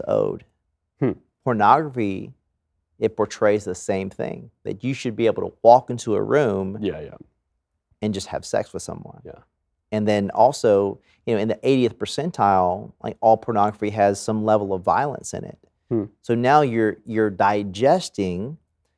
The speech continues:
Speaker 1: something you're, you're developing an appetite for, and you
Speaker 2: Right.
Speaker 1: develop an appetite for something that is not only opposite of what you were designed to desire,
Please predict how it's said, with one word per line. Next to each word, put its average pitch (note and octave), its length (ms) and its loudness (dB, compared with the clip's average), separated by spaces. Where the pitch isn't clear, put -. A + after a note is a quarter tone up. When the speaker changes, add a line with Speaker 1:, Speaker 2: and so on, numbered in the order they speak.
Speaker 1:
something A2 440 2
you're, G2+ 160 0
you're A#2 140 0
developing A2+ 540 0
an F#2+ 100 -2
appetite A#2 560 2
for, F#2 360 0
and A#2+ 120 -8
you G#2 80 -2
Speaker 2:
Right. A#2 160 -2
Speaker 1:
develop A#2 380 4
an - 120 -4
appetite A#2+ 560 2
for G#2+ 100 -6
something G#2+ 480 -2
that F#2+ 320 0
is G#2 180 -6
not C#3 440 4
only A#2+ 680 2
opposite C3+ 440 4
of A2 80 -2
what G#2 300 4
you G#2+ 120 0
were G#2 120 4
designed G#2 500 0
to G2 80 -8
desire, F2+ 800 2